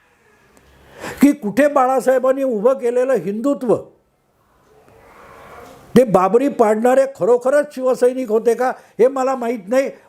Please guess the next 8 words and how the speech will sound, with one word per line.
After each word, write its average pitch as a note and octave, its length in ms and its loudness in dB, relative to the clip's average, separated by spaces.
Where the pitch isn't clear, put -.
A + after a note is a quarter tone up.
पण B3+ 80 2
असतील C4+ 500 0
तर D4 120 2
त्यांचा C4+ 360 -2
मला B3+ 260 -2
अभिमान A3+ 420 -4
आहे. C3+ 140 -10
म्हणजे C4 160 6